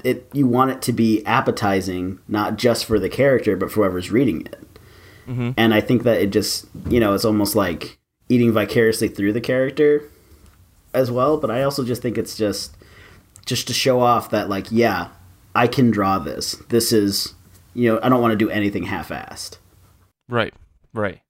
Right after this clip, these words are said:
Speaker 2: I mean, I think l-, one of the things I noticed when I first started reading, like, more manga beyond just Bleach, <laughs> for instance, right?
Speaker 1: <laughs>
Speaker 2: Bleach is maybe a bad example for food in manga,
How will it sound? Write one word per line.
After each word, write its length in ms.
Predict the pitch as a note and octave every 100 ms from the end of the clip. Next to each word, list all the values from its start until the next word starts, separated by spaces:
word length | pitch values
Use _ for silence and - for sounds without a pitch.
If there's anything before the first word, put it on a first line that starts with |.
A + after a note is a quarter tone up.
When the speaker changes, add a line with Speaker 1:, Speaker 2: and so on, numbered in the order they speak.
| _ _ _ - -
Speaker 2:
I 60 | C#3+
mean, 140 | E3+
I 80 | E3+
think 200 | G3 G3+
l-, 100 | D#3+ -
one 160 | E3+
of 60 | F#3+
the 80 | E3
things 300 | F3+ E3+ D#3+
I 140 | D3
noticed 460 | C#3+ D3+ D3 C#3 -
when 100 | C#3
I 200 | C3 B2
first 260 | - D3
started 280 | - D3 B2
reading, 540 | B2 C3 C3 B2 A#2 -
like, 180 | - G#2+
more 260 | A2 C3+ D3+
manga 300 | C#3 C#3 C3+
beyond 560 | A#2+ A#2+ A#2+ A#2 A#2 A#2 _ _ _
just 320 | - B2+ A#2 - _ _
Bleach, 440 | G#2+ A2 G#2 - -
<laughs> 20 |
for 160 | -
instance, 540 | D3+ D3+ B2+ C#3+ - A#2
right? 300 | - D#3 F3+ G#3+
Speaker 1:
<laughs> 140 | A3+
Speaker 2:
Bleach 220 | B2+ F#3+ F#3
is 120 | D#3+
maybe 200 | D#3 C#3+
a 60 |
bad 280 | B2+ C3 C3+
example 400 | C3+ B2 B2+ B2+
for 140 | - A2
food 320 | - C3 A#2+
in 120 | A2+
manga, 440 | A2 A2 A2+ G#2+